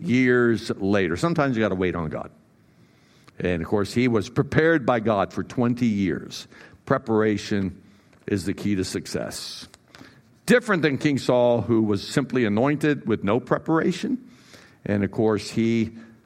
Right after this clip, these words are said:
had the kingdom taken from him 'cause of his failure and stubbornness. But David was prepared by God as a man after God's heart for twenty years, age seventeen to age thirty-seven.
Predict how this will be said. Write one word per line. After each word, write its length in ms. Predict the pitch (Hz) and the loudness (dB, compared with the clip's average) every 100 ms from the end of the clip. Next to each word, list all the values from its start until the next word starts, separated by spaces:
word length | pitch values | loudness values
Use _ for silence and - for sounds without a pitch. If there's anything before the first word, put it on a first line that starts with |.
| _ _ _ - | _ _ _ -4
had 200 | 117 117 | -2 0
the 80 | - | 0
kingdom 360 | 139 143 113 | 0 2 0
taken 300 | 92 147 127 | 2 0 0
from 240 | 110 101 95 | -2 -2 0
him 160 | 101 | -4
'cause 260 | 98 98 90 | -2 -2 -2
of 80 | 90 | -2
his 200 | 92 - | -4 -2
failure 440 | 104 104 98 95 | 0 2 2 0
and 140 | 80 | -2
stubbornness. 640 | 76 107 98 90 87 85 - - - | -2 -4 -2 -2 -2 -4 -8 -18 -14
But 140 | - 92 | -8 0
David 400 | 139 147 131 107 | 2 4 2 0
was 200 | 117 - | -2 0
prepared 500 | 117 - 117 117 95 | -4 0 2 2 0
by 180 | 98 92 | 0 0
God 420 | 95 87 90 87 | 0 2 0 0
as 160 | 85 | -2
a 40 | 87 | -2
man 240 | 95 104 | -2 0
after 240 | 98 - 87 | -2 -4 -4
God's 320 | 90 85 - | -2 -2 -4
heart 280 | 80 87 85 | -2 -2 -2
for 140 | 82 | -8
twenty 400 | 80 117 127 117 | -6 -2 -2 0
years, 400 | 104 90 85 85 | 2 2 0 0
age 160 | 92 87 | -4 -2
seventeen 540 | - 117 120 120 110 | -2 -2 0 0 0
to 60 | 92 | -2
age 180 | 87 | -2
thirty-seven. 800 | - 95 95 92 82 78 80 76 | -4 -4 -4 -6 -6 -4 -6 -8